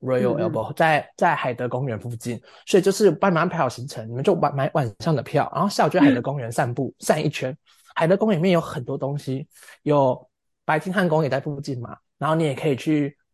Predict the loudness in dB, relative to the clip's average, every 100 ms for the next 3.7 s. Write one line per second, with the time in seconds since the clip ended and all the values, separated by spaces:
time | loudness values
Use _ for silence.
0 | _ -12 -2 0 2 4 2 2 -6 -4
1 | -6 -6 -10 -6 -4 -4 -4 -2 -2 -4
2 | -6 -4 -4 -2 -2 -2 -2 -2 -8 -8
3 | _ _ _ -4 0 2